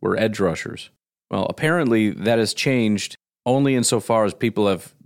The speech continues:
shaken up their big boards for various reasons, but maybe it shouldn't have.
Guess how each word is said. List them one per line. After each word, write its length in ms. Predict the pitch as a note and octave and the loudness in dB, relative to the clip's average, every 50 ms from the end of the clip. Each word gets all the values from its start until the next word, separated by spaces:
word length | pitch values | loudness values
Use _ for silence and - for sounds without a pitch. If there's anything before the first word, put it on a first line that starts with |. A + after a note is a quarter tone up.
| _ _ - | _ _ -8
shaken 340 | - - B2 A2+ G2+ A2+ G#2+ | -4 -2 -2 0 0 0 -2
up 100 | G#2 - | 0 0
their 120 | G#2+ F#2+ | -2 -2
big 220 | E2 A2 G#2+ G2+ F#2+ | 0 0 -2 -2 0
boards 260 | G2+ G2+ G#2 G2 - | 0 0 0 -2 -4
for 120 | - G2 | -6 -4
various 420 | F2+ G2 G#2 G#2 G2 F#2 F2 - G2+ | -2 0 0 2 0 0 -2 -2 -2
reasons, 320 | G#2 A2 G2+ F2+ F#2 E2+ | -2 -2 0 -2 -4 -4
but 160 | F#2 F#2 D#2 | -4 -4 -2
maybe 260 | G2+ A2+ B2 B2 A#2 | 0 0 2 2 2
it 80 | G2 - | 0 0
shouldn't 320 | - - A#2+ A2 G2+ F2+ E2 | -2 -2 0 0 0 -2 -4
have. 180 | F#2+ D#2 - | -6 -8 -8